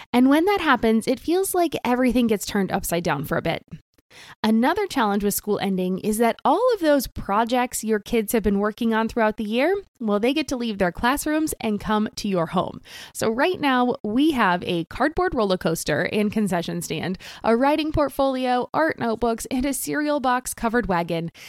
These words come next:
that are some new items that have come to live in my home for a short while before we figure out what to do with them. Now, maybe this sounds familiar, or maybe you're just ready to make a change in your home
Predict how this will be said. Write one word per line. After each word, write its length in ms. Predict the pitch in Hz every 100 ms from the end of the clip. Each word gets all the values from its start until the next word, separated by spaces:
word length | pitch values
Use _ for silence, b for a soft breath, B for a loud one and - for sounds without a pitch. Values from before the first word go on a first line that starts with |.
| B B
that 380 | - 214 208 - -
are 380 | 214 208 208 202 208
some 260 | - 220
new 160 | 220 214
items 380 | 190 180 175 -
that 140 | 185
have 200 | 185 165 - _ -
come 320 | - 330 320 -
to 160 | - 294
live 200 | 254 214
in 100 | 214
my 160 | 180 180
home 260 | 170 165 -
for 220 | - 190
a 80 | 175
short 240 | - 170
while 360 | 131 147 156 165 b b -
before 440 | 247 - 190 190 -
we 100 | 277
figure 300 | 208 185 180
out 160 | 151
what 140 | 175 -
to 80 |
do 120 | 185 180
with 120 | -
them. 260 | - 190 180 - B B B -
Now, 160 | 294 294
maybe 240 | 285 349 453
this 120 | 381 320
sounds 280 | 240 240
familiar, 520 | 254 196 180 175 175 170
or 220 | - 277
maybe 260 | 277 320 339
you're 180 | 370
just 400 | 277 247 240 - -
ready 300 | 202 202 196
to 120 | 202
make 160 | 196
a 60 | 196
change 320 | 180 190 185
in 100 | 175
your 120 | 180
home 340 | 180 302 294